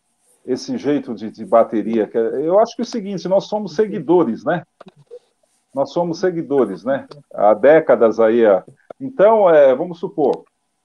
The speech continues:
é, eu começo mostrando lá, olha, põe lá, é, o Milton Banana, vai conhecer o Milton Banana, vai conhecer o, o Edson Machado, o Zimbo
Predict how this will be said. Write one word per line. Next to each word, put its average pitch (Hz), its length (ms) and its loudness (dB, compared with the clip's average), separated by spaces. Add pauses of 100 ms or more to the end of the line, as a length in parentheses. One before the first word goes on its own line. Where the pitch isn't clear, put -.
(360)
é, 127 380 0
eu 160 120 0
começo 190 520 0
mostrando 180 580 -4
lá, 165 260 2
olha, 113 240 2 (140)
põe 190 160 -8
lá, 156 300 0 (280)
é, 92 420 -10
o 98 600 -12 (560)
Milton 190 380 0
Banana, 127 480 2
vai 143 260 2
conhecer 143 480 -10
o 131 100 -6
Milton 123 380 -8
Banana, 110 560 -2
vai 127 400 2
conhecer 120 640 -8
o, 95 320 -6 (420)
o 113 100 4
Edson 123 380 2
Machado, 104 880 0 (920)
o 147 200 -6
Zimbo 135 480 -6